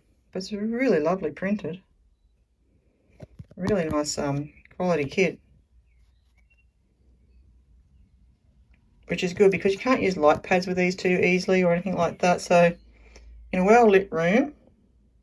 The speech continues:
that's gonna look awesome. Look at that. That's gonna be so easy to work with. So what do I get? Six, is it? One, two. Focus. There we,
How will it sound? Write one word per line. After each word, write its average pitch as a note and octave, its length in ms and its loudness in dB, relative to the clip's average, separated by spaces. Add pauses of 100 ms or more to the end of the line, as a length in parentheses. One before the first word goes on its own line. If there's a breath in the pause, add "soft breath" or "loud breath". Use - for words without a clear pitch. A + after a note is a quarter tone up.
(340)
that's - 220 -20
gonna G#3 160 -6
look - 100 -12
awesome. E3 400 -8
Look G#3+ 120 -4
at A3 60 -4
that. A3 200 -4 (260)
That's - 140 -14
gonna F3 80 -8
be D#3+ 60 -12
so F#3+ 180 -4
easy F#3+ 160 -2
to D#3+ 80 -6
work F3 240 -2
with. - 140 -8
So - 1500 -14
what B3 60 -2
do B3+ 100 2
I A#3+ 80 4
get? F#3+ 360 -2
Six, - 340 -8
is A3 140 -8
it? F#4+ 200 -8 (380)
One, A#3+ 480 -4 (640)
two. F#3+ 520 -2 (2250)
Focus. A#3+ 480 -6 (600)
There - 100 -12
we, - 140 -14